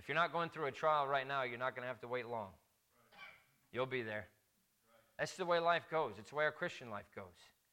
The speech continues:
And almost, you could almost call your Christian life from one trial to the next, right? That's, that's kind of how you can look at milestones. There's a lot of great times in the Christian life. I'm not trying to discourage you this morning. You that have been Christians, especially if you've been Christian for any length of time, know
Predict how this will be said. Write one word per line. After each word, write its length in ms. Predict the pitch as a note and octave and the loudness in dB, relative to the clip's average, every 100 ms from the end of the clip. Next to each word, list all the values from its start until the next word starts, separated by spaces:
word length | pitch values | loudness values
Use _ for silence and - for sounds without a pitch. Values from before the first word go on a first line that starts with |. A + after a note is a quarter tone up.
| _ _ _ _ _ - | _ _ _ _ _ -4
And 120 | A#2+ | 2
almost, 380 | C#3 F3 C#3+ - | 2 2 0 -2
you 100 | C#3+ | 0
could 140 | D3 | 8
almost 540 | D3+ F#3 E3 - - - - | 8 8 4 0 -10 -14 0
call 220 | E3 E3+ | 8 8
your 120 | E3+ | 8
Christian 340 | D3+ F#3 E3+ D3+ | 4 2 2 6
life 220 | D#3+ F#3+ | 8 8
from 200 | - D3+ | 4 4
one 200 | D3+ E3 | 4 4
trial 320 | - F3 F#3 | 8 10 10
to 120 | F3+ | 8
the 100 | F3 | 2
next, 380 | E3+ A3 A#2+ - | 4 4 2 -2
right? 240 | C#3+ E3+ F3 | 4 4 4
That's, 220 | E3+ - | 2 2
that's 240 | E3 E3 | -2 0
kind 180 | - F3+ | 2 6
of 120 | F3+ | 8
how 60 | F3+ | 8
you 140 | F#3 | 8
can 200 | F3 F3 | 4 4
look 160 | F#3 G3 | 4 6
at 100 | F#3 | 6
milestones. 540 | F3+ G3 G3+ E3+ C3 - - | 8 8 8 0 -6 -8 0
There's 160 | A3+ A#3 | 4 10
a 60 | |
lot 200 | B3+ C#4 | 12 12
of 80 | G#3+ | 12
great 300 | F3+ C4 C4+ | 12 12 12
times 300 | A3+ A#3 F#3 | 10 10 8
in 80 | F3+ | 0
the 60 | |
Christian 340 | - F3+ - D#3 | 4 4 2 2
life. 180 | C#3 G2+ - | 2 2 2
I'm 140 | F3+ | 8
not 160 | A3+ G#3 | 8 10
trying 220 | A3 G3+ | 8 8
to 60 | |
discourage 500 | E3+ E3+ - F#3 D#3+ | 4 -6 2 2 2
you 40 | C#3 | -2
this 200 | C3+ - | -4 -2
morning. 260 | C#3 A#2 F#2 - - - | 0 0 -4 -16 -20 -20
You 320 | - C3+ A3 A#3 | -4 4 6 10
that 160 | G#3 | 10
have 180 | F#3+ E3+ | 10 8
been 180 | G3 F#3 | 4 4
Christians, 500 | - G#3 - E3 C#3+ | 2 2 2 -4 -4
especially 460 | C#3+ - G#3+ - | 0 6 6 6
if 80 | F#3 | 0
you've 140 | E3+ D#3+ | 0 0
been 120 | F3 | 0
Christian 380 | - G3 - E3 | 2 2 2 -2
for 160 | E3+ | 0
any 180 | D3 F#3 | 2 2
length 300 | D#3+ E3+ F3 | 4 4 2
of 120 | D3+ | -4
time, 380 | - F3+ E3 C#3+ | 6 6 6 4
know 460 | D#3 F#3+ F3 D3+ | 8 10 12 10